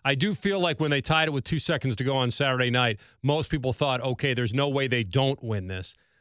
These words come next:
Uh, but you're right, two hard luck losses, played two very good teams. I'm glad you bet the money line because there was value to be had there. You just came up a little bit short, Mark. That's too bad.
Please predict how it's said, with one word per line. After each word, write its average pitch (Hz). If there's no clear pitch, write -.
Uh, 101
but 123
you're 180
right, 156
two 240
hard 208
luck 185
losses, 151
played 156
two 196
very 165
good 139
teams. 135
I'm 151
glad 214
you 202
bet 185
the 180
money 160
line 156
because 143
there 156
was 135
value 156
to 143
be 131
had 135
there. 127
You 120
just 117
came 131
up 127
a 123
little 117
bit 107
short, 98
Mark. 92
That's 120
too 113
bad. 90